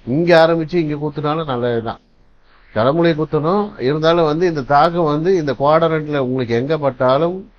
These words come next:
அது உங்களுக்கு மிகப்பெரிய பாசிட்டிவா தான் இருக்கும். அதனால இந்த,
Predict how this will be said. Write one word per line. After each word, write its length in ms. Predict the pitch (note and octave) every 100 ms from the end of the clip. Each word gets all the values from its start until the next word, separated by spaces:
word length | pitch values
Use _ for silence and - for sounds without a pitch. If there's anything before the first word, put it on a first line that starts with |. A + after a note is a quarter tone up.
| _ _ _ _
அது 280 | A2+ C3 D3+
உங்களுக்கு 360 | C3+ C3 B2 C#3+
மிகப்பெரிய 480 | B2 C#3 C#3 C#3+
பாசிட்டிவா 760 | C#3+ A#2+ A#2+ - B2 A#2 A2+ A2+
தான் 180 | A#2+ B2
இருக்கும். 480 | A2+ A2+ A2+ A2 - - _ _ _ _ _ _ _ _ -
அதனால 380 | A2 A#2 B2+ D#3+ F#3+ G#3 - _ _ _
இந்த, 220 | A#2+ C3